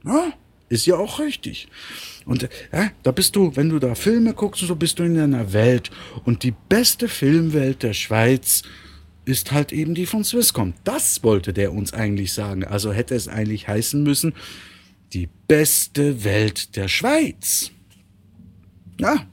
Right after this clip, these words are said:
du bist nicht in der Arbeitswelt, du bist nicht in der, äh, ich weiß nicht, Hobbywelt, du bist in der Filmwelt. In der Filmwelt, in der besten Filmwelt der Schweiz.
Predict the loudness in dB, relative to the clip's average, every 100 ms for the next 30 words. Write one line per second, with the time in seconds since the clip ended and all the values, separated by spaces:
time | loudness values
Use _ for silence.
0 | -4 0 2 2 0 0 0 0 2 4
1 | 4 4 2 4 4 2 -2 -4 -4 -6
2 | -6 -4 -6 -8 -16 -16 -16 -18 -18 -12
3 | -10 -8 -10 -10 -8 -4 -2 0 -2 -2
4 | -4 -2 -2 2 2 2 2 0 -2 -4
5 | -2 -2 -2 0 4 6 6 6 2 2
6 | -2 -6 -2 -2 -2 0 2 2 0 2
7 | 2 2 0 0 -2 -2 0 2 0 0
8 | -6 -4 0 0 0 0 0 0 -2 -4
9 | -2 0 0 0 -4 -4 -4